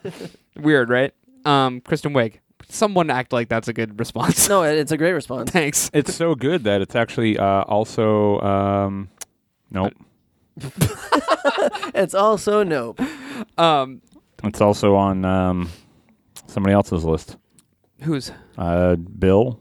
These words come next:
Speaker 1: <laughs> The Laters.
Speaker 3: Baldwin.
Speaker 1: <laughs> Baldwin, he's back. <laughs>
Speaker 3: Hey, what's up?
Speaker 1: I wish I
Speaker 3: It's
Speaker 1: could think
Speaker 3: Bill.
Speaker 1: of some other Baldwin.
Speaker 2: It's Bill now.
Speaker 1: <laughs> I u-, I used to be Elliot.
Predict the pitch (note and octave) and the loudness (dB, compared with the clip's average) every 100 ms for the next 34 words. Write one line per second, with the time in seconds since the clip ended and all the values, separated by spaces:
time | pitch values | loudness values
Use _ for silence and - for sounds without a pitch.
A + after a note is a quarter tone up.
0 | _ - - - F3+ - - C4 C3+ E3 | _ -4 -4 -6 -4 0 2 2 2 0
1 | - B3 _ - F#2+ G2+ A2+ A#2+ F#2 - | 0 -10 _ 2 4 4 4 2 -4 -12
2 | - - F#3 - - C4+ C#4 A3+ G#3 F3 | -12 -2 0 2 0 0 0 2 0 0
3 | F3 F#3+ A3+ - F3 F3+ D#3+ - - - | 0 2 2 2 0 0 -4 -10 -14 -6
4 | E3+ F#2+ F#2+ E2+ D#2+ C#2+ D2+ C#2+ C2+ - | -2 0 0 2 0 0 0 0 0 0
5 | G#4 A#4 - - G3 - G#3 F3 D#3 D#3+ | -2 -2 -2 -2 -4 -6 -8 -8 -6 -4
6 | D3+ C#3 A#2+ C#3+ C3 A#2 A2 - - - | -4 -4 0 4 4 2 -6 -8 -6 -4
7 | - - - - - - G#4+ B3+ G3 D#3 | -4 -4 -12 -20 -8 0 2 2 0 0
8 | E2+ E2+ - - - - - - | -4 -12 -14 -10 -6 -6 -4 -8